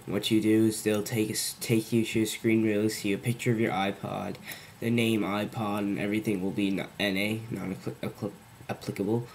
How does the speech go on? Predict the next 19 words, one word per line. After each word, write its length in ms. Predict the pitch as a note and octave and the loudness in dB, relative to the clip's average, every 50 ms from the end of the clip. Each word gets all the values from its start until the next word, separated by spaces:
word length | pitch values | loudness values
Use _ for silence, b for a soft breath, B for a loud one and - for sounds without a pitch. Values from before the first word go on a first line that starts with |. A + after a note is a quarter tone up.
| B B B B B B B B B B | B B B B B B B B B B
So 160 | - - G#2+ G2+ | -8 -6 -2 0
then 240 | G#2 G#2 G2+ G#2+ | 2 2 4 4
you 100 | A2 A2+ | 4 4
just 320 | A2+ A#2 A2 G#2+ - - - | 4 2 2 0 -2 -6 0
click 320 | - B2 A2 G#2+ - - A2 | 2 2 2 2 2 0 -2
on 120 | G#2+ G#2 | 0 0
the 60 | G#2 | 0
bottom, 380 | F#2+ G#2+ G#2 G#2+ A2 A2+ A2 A2 | 2 4 4 4 6 4 4 2
"Check 340 | - - - B2+ A#2+ B2 - | 2 2 2 2 2 2 2
for 140 | - - | 0 0
updates 580 | - F2 A2+ - - B2 A2 A2+ - - - - | 2 2 0 2 4 4 4 4 4 0 -2 0
will 160 | G2+ G#2 G2+ | 2 4 4
be, 540 | - F#2+ G2 G2+ G2+ G2+ G#2 G2+ F2+ - - - - | 4 4 4 4 6 6 4 4 2 0 -4 -10 -10
um, 380 | G2 G2 G2 G2 G2 F#2+ - - - - - - - | -8 -8 -6 -6 -6 -6 -8 -10 -12 -14 -16 -12 -6
will, 200 | - G2 G2 - - - - - C3+ - | -4 -2 -2 -2 -6 -10 -12 -12 -8 -2
will 160 | G#2 A2 G#2+ | 0 2 4
not 240 | A2 G#2+ G#2 A2 A2 - | 4 4 2 0 0 -2
be 120 | A2 - | -2 -2
activated." 600 | - G#2 A2+ - - A2+ A2+ A2+ A2+ B2+ C3+ C3 | -2 -4 -4 -4 -2 0 0 2 4 4 2 2